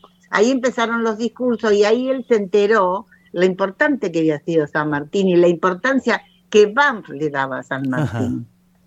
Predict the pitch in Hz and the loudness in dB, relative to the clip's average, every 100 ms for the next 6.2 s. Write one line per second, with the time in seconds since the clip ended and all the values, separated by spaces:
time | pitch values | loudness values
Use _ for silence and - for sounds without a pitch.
0 | _ _ _ - 202 202 262 269 247 247 | _ _ _ 2 2 4 0 0 -4 -2
1 | 233 226 233 - 277 269 277 220 208 180 | -2 -2 -4 -6 -8 0 0 0 -2 -2
2 | 160 160 151 170 247 262 226 226 226 220 | -2 -2 -2 -2 -2 0 0 0 -2 -4
3 | 220 - 226 190 - 190 208 240 247 _ | -4 0 0 0 -2 -2 -2 -2 -8 _
4 | _ _ - 175 190 196 202 175 190 214 | _ _ -4 0 0 -2 -2 -2 -4 -6
5 | _ _ - 151 139 139 160 160 151 143 | _ _ 0 2 2 0 0 2 0 -4
6 | 113 | -6